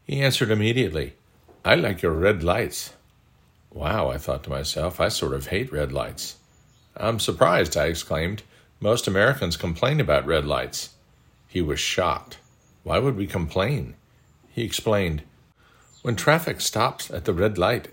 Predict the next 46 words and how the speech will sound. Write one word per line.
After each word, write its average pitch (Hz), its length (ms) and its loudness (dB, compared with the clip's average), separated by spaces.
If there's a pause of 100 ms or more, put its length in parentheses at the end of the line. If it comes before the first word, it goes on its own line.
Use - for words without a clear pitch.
the - 100 -2
traffic - 380 0
crossing 104 420 2
can 87 160 0
move 110 200 2
safely. - 480 -2 (560)
When 139 160 6
the 92 100 6
light 110 240 4
turns 92 300 -2
green, 107 420 -2 (260)
we 165 120 2
may 113 160 2
proceed 95 420 0
safely. - 520 -4 (440)
It 147 80 0
is 120 100 2
a 87 60 2
beautiful 175 400 0
thing, 185 260 -2
is 85 140 -4
it 85 120 -4
not? 107 320 0 (600)
Where 98 160 6
I 127 100 8
come 104 220 -2
from, 95 240 2
no 101 120 4
one 104 160 2
pays 90 220 0
any 131 220 0
attention. 95 480 -2
It 95 140 -4
is 143 100 0
very 85 240 2
dangerous. - 720 -4 (280)
The 104 100 0
streets 147 340 0
are 101 100 4
lawless. 80 600 2 (300)
I 147 100 0
cannot 135 320 0
go 110 160 2
to 110 120 -2
the 90 100 2
corner 107 500 0